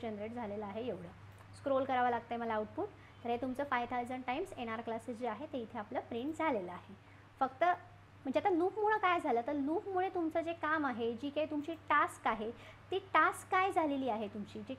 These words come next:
task आहे ती तुमची easy झालेली आहे. म्हणजे जर तुम्हाला consider करा print करायचं असेल फाय thousand time, one thousand time, ten thousand time, फक्त change काय करायचे, फक्त तुम्हाला change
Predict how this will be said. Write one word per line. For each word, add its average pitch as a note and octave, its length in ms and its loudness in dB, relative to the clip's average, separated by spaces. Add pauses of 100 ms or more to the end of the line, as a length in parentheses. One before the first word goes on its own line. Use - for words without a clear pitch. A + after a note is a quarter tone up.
task C4+ 360 0
आहे C4+ 240 -2
ती D4 120 -6
तुमची C4+ 380 -6
easy D4+ 300 -2
झालेली A3 380 -2
आहे. F3+ 200 -8
म्हणजे - 560 -8
जर C4+ 320 2
तुम्हाला E4 320 2
consider D4+ 440 0
करा D4 180 -2
print D4+ 300 -2
करायचं F#3+ 280 0
असेल F#3+ 220 -4
फाय C4 300 0
thousand C#4 360 -2
time, C4+ 300 -2
one B3+ 220 0
thousand C#4 320 0
time, C4+ 260 -4
ten C#4+ 200 -4
thousand C4 340 -2
time, F#3+ 120 -12 (400)
फक्त D#4 220 2 (140)
change F#4+ 260 2
काय F4 240 2
करायचे, B3+ 520 0
फक्त C4+ 300 -2
तुम्हाला C#4+ 300 0
change D#4 400 -4